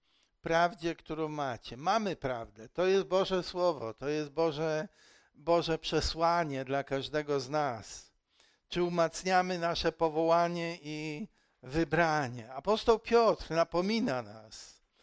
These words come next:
Napomina nas, abyśmy umocnili swoje powołanie i wybranie.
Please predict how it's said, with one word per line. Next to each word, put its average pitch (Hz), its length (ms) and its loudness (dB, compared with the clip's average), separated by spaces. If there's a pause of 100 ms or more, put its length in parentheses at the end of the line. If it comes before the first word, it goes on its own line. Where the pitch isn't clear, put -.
(240)
Napomina 196 640 4
nas, 220 300 4
abyśmy 214 440 2
umocnili 202 800 2
swoje 151 340 0
powołanie 143 640 0
i 139 60 -6
wybranie. 123 720 -6